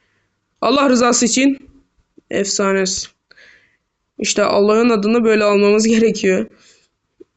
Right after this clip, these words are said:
Ee, iman gücüyle kazanacağım demektir bu. Ee, iman gücü. Evet, iman gücüyle kazanacağım, tamam.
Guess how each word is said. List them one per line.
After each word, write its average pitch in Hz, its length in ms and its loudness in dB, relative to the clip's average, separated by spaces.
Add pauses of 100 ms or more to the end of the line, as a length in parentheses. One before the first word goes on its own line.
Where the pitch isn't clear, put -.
(2250)
Ee, 180 380 0 (600)
iman 233 400 2
gücüyle 226 320 2
kazanacağım 226 560 2
demektir 190 400 0
bu. 190 300 0 (3500)
Ee, 180 260 -2
iman 202 300 2
gücü. 190 540 -2 (720)
Evet, 220 200 0
iman 247 320 2
gücüyle 233 300 2
kazanacağım, 202 560 0
tamam. 202 380 -2